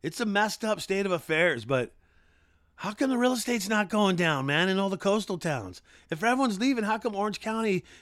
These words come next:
and Santa Barbara are just as expensive, if not more expensive than they ever been? When's that gonna go down if everyone's <laughs> leaving?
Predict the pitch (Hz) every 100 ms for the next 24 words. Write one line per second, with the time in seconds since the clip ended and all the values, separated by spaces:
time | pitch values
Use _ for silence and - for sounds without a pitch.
0 | 147 147 202 208 185 202 208 156 143 190
1 | 175 170 165 - 170 190 180 156 156 175
2 | 170 143 170 175 - 165 180 156 160 147
3 | 151 156 160 185 117 92 - - - 175
4 | 262 185 208 240 254 220 196 190 196 208
5 | 196 185 180 170 151 123 160 220 160 98
6 | 76